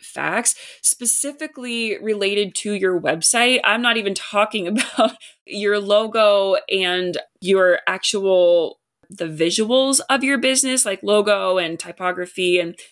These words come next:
things that people naturally think about when they think about branding and design. They go to like, "Oh, cool, I just need a logo." Absolutely not. There is a lot more that goes into your brand experience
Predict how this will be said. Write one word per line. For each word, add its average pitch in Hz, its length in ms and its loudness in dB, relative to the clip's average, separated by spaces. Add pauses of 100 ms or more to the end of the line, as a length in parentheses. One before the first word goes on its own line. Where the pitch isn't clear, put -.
(380)
things 311 300 2
that 247 180 -4
people 226 300 -4
naturally 190 480 0
think 180 220 -6
about 233 340 2
when 233 120 0
they 240 80 0
think 240 180 -4
about 226 260 0
branding 220 440 0
and 196 140 -2
design. 185 580 2
They 190 140 4
go 175 200 4
to 180 140 -4
like, 175 240 -2
"Oh, - 180 2
cool, 240 160 -2
I 208 100 0
just 190 160 -2
need 196 120 -2
a 180 60 0
logo." 180 500 2 (280)
Absolutely 233 520 2
not. 170 360 2
There 220 140 4
is 202 140 2
a 185 60 4
lot 180 340 -2
more 180 160 2
that 170 160 -8
goes 180 240 2
into 180 240 -4
your 175 140 0
brand 175 460 0
experience 240 840 0